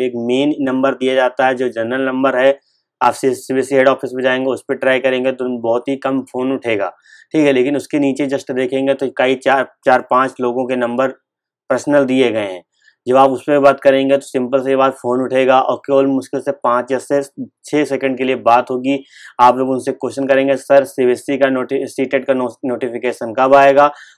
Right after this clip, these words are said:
तो बस ये सिंपल सवाल कह देंगे कि काम आपका प्रोसेस में चल रहा है। काम प्रोसेस में यानी कि आप एक हफ्ता पहले बात किए होंगे तब भी यही काम कहा जाता था कि काम प्रोसेस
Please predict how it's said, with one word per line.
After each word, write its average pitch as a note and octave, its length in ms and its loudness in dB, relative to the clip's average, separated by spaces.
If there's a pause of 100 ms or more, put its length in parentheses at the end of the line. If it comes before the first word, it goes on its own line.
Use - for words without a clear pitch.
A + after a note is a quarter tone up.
(100)
तो D3 80 -2
बस D3+ 240 -2
ये D#3 380 4
सिंपल D3+ 320 0
सवाल C#3 280 6
कह C#3 80 2
देंगे C#3+ 260 2
कि C#3 280 -12
काम B2+ 240 2
आपका C3 220 0
प्रोसेस C3 520 -4
में E3+ 100 -2
चल C#3 240 2
रहा F#2+ 260 0
है। F2 160 -6 (360)
काम C3+ 200 2
प्रोसेस C#3+ 460 -2
में D3+ 200 0
यानी C3+ 240 2
कि C3 140 -6
आप - 360 2
एक C4+ 160 -2
हफ्ता - 180 2
पहले A#3 300 4
बात B2+ 260 6
किए C3+ 100 0
होंगे C3 220 0
तब A#2+ 260 -2
भी C#3+ 140 2
यही C#3+ 120 4
काम C3+ 280 0
कहा C3 300 2
जाता C3+ 240 4
था C#3 120 0
कि C3+ 140 -10
काम B2 240 -2
प्रोसेस A#2+ 340 -6